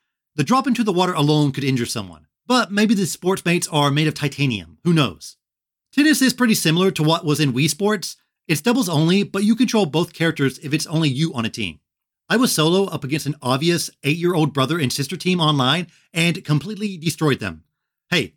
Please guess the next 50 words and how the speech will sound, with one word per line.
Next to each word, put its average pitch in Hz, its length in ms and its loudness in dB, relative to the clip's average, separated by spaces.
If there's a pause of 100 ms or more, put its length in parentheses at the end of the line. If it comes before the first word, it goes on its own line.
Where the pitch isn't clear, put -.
(100)
that's 160 160 -2
how 160 80 0
you 147 140 4
learn. 90 280 -4 (920)
Badminton 220 440 -2
is 175 240 2
singles 165 320 2
only. 117 360 -2 (520)
It's 165 140 -2
the 277 80 4
one 285 100 4
I 269 60 4
haven't 202 320 2
quite 196 240 -2
wrapped 175 180 -2
my 175 120 -2
head 135 180 -2
around 185 260 2
yet. 208 300 0 (360)
I 165 80 2
mean, 214 200 4
I 190 80 2
know 226 120 4
how 170 200 0
to 185 100 -4
play 131 300 -2
it, 196 180 -2 (320)
and 165 160 0
it 175 100 -2
is 226 140 2
a 233 80 4
very 180 240 2
fun 127 320 -2
sport 175 280 -10
to 151 80 -4
try - 260 -2
in 131 180 -6
real 127 140 0
life, 226 280 0 (460)
but 214 140 0
mechanically, 247 500 0
I 175 80 -2
haven't 262 280 2
really 285 180 4
nailed 190 240 2
the 175 80 -4
timing 165 340 0
on 143 160 -2
my 135 120 0
volleys. 113 560 -4